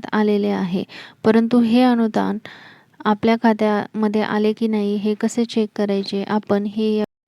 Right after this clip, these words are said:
पाहणार आहोत. तर त्यासाठी तुम्हाला सोयाबीन व कापूस अनुदानाची जी वेबसाइट आहे त्या वेबसाइटवरती जावं लागेल. वेबसाइटची लिंक डिस्क्रिप्शन बॉक्समध्ये दिलेली आहे, तर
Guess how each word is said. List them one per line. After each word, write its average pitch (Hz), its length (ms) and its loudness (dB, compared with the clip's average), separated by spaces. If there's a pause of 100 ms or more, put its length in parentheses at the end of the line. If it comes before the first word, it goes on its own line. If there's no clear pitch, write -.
(120)
पाहणार 214 440 4
आहोत. 196 300 6 (880)
तर 233 300 6 (1080)
त्यासाठी 247 500 2
तुम्हाला 220 460 2 (360)
सोयाबीन 233 500 0
व 226 180 -2
कापूस 202 480 -6
अनुदानाची 208 720 0 (160)
जी 220 100 2
वेबसाइट 208 640 -2
आहे 196 340 2
त्या 214 180 4
वेबसाइटवरती 208 800 2
जावं 196 280 2
लागेल. 196 400 0 (320)
वेबसाइटची 233 640 4
लिंक 214 260 0
डिस्क्रिप्शन 233 600 0
बॉक्समध्ये 214 580 4
दिलेली 214 420 4
आहे, 202 420 2 (420)
तर 214 80 4